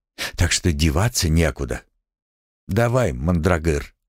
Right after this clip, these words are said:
Надо заметить, что после того, как корень перекочевал из моей сумки в карман Яромилы, мне выдали бумажку с напечатанным на ней текстом, а после довольно шустро припроводили к выходу с фермы,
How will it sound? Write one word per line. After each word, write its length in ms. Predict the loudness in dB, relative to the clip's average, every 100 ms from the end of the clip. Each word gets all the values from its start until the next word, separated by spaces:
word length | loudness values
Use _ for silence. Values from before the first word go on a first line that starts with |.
| _ _ _ _ _ _ -12 -10 0
Надо 280 | 0 2 2
заметить, 520 | 2 2 2 0 0
что 260 | 0 -2
после 340 | 0 -2 0 0
того, 300 | 2 0 0
как 240 | -2 -2
корень 360 | 0 2 2 0
перекочевал 720 | 2 0 0 -2 0 2 0
из 180 | -2 -2
моей 280 | 0 2 2
сумки 400 | 2 0 2 -2
в 80 | 0
карман 400 | 0 2 0 2
Яромилы, 680 | 0 0 0 2 2 2 -2 -14 -4
мне 240 | 2 2
выдали 320 | 2 2 2 4
бумажку 560 | 4 2 0 -2 -4
с 100 | 0
напечатанным 760 | 0 0 0 0 0 0 0 2
на 100 | 2
ней 160 | 2
текстом, 580 | 2 -2 -2 -4 -6 -8 _ -10 -8 -4
а 100 | 0
после 420 | 2 2 2 2
довольно 400 | 2 2 0 0
шустро 520 | 0 0 0 0 -2
припроводили 760 | 2 0 2 0 2 2 0 0
к 120 | 0
выходу 400 | 0 0 0 0
с 80 | 0
фермы, 440 | 0 0 0